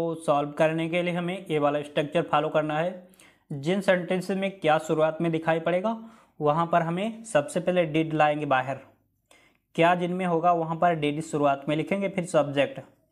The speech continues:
फिर उसके बाद have to लिखेंगे। यहाँ पर had to नहीं लिखा जाएगा। और वर्ब की फर्स्ट फॉर्म ऑब्जेक्ट और लास्ट में क्वेश्चन मार्क लगेगा।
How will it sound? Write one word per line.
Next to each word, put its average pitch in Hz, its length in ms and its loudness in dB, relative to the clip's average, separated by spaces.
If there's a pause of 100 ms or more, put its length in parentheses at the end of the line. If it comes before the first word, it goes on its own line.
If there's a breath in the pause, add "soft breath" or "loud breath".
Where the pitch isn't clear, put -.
(540 soft breath)
फिर 165 80 2
उसके 175 280 0
बाद 170 340 2
have 151 380 0
to 190 160 2
लिखेंगे। 151 600 -2
यहाँ 151 220 -4
पर 170 140 0
had 147 380 -2
to 170 120 0
नहीं 151 180 -2
लिखा 143 240 -2
जाएगा। 139 380 -4 (720 soft breath)
और 156 140 2 (180)
वर्ब 156 240 4
की 202 100 -4
फर्स्ट 165 300 -2
फॉर्म 190 260 0 (100)
ऑब्जेक्ट 151 420 0
और 156 80 2
लास्ट 139 280 0
में 156 160 -4
क्वेश्चन 143 340 -4
मार्क 135 280 -2
लगेगा। 120 380 -6